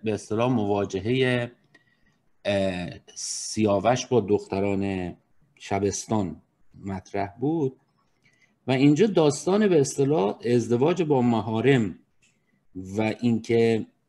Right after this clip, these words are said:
م، با خواهر و، ام، دختر و پسر و مثلاً پ-، دختر برادر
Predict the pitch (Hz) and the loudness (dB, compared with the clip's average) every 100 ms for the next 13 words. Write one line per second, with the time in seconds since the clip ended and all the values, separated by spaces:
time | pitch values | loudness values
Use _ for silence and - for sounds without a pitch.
0 | - 104 101 98 95 87 95 95 87 78 | -10 -8 -6 -6 -8 -10 -10 -10 -14 -16
1 | - 104 98 - 104 101 101 101 101 95 | -8 -6 -6 -4 -4 -4 -4 -4 -4 -8
2 | - - _ _ _ _ _ 90 92 104 | -16 -20 _ _ _ _ _ -20 -10 -6
3 | 104 98 87 - _ _ _ 107 98 92 | -4 -6 -8 -14 _ _ _ -12 -10 -10
4 | 90 78 76 _ _ _ _ 92 110 - | -12 -16 -20 _ _ _ _ -6 -6 -6
5 | - 104 101 98 82 90 95 - - 98 | -6 -4 -4 -6 -10 -14 -16 -14 -12 -8
6 | - 98 95 90 85 _ _ _ _ _ | -6 -4 -4 -8 -14 _ _ _ _ _
7 | _ 90 95 104 101 98 98 92 98 98 | _ -14 -6 -6 -6 -6 -8 -8 -8 -8
8 | 98 98 92 85 87 - _ _ - 98 | -8 -8 -10 -14 -20 -20 _ _ -18 -8
9 | 104 - - 98 98 87 98 98 95 92 | -6 -6 -8 -8 -6 -8 -6 -6 -8 -8
10 | 101 95 | -8 -8